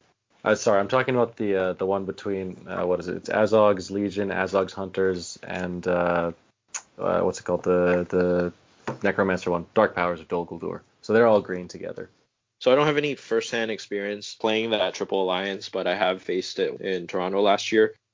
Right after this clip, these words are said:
Speaker 2: and I don't think it's as good as the, the Battle of Five Armies Alliance. Well, it mainly comes down to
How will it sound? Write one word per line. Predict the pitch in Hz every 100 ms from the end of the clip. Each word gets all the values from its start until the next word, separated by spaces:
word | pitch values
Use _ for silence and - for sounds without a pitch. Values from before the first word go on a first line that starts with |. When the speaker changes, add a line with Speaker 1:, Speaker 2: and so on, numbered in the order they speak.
| -
Speaker 2:
and | 98 101 90 -
I | 143
don't | 147
think | 127 117
it's | 107 - -
as | 104 -
good | 101 101
as | 98 -
the, | 92 92 87 _ _ _
the | 95 90
Battle | 95 95
of | 95
Five | 92 90
Armies | 98 101 101 - -
Alliance. | 101 104 110 113 - - _
Well, | 120 123
it |
mainly | 120 127 131 123
comes | 127 113
down | 113 107 107
to | - 107 98 -